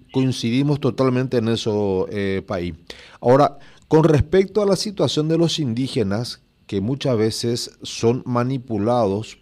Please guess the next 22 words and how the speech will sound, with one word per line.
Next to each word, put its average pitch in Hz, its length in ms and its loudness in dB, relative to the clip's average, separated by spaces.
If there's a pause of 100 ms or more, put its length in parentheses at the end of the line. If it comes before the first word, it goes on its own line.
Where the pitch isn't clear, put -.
por 104 500 0
dirigentes 110 640 -4
campesinos 123 840 -4
que 104 300 -4
les 107 440 -4
insta 143 720 -2 (460)
a 107 100 0
invadir 120 640 2
propiedades 113 600 2
privadas 110 800 2 (300)
con 107 180 -2
las 110 100 0
promesas 110 640 0
de 117 300 -2
que 113 560 -2
conseguirán 110 840 -2
título 123 480 -2
y 117 60 0
nunca 123 320 -4
lo 117 160 -2
consiguen, 107 680 -4 (720)
porque 123 720 0